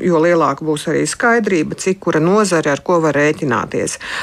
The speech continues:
Ā, diemžēl te tikai jāpiebilst, ka, mm,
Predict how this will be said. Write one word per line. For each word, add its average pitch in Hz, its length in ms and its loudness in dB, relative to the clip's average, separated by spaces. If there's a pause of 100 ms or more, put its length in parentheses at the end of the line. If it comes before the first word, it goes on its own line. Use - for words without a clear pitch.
(120)
Ā, 180 240 2
diemžēl 202 440 2
te 220 80 -2
tikai 190 340 0
jāpiebilst, 180 840 0
ka, 185 280 2
mm, 190 420 0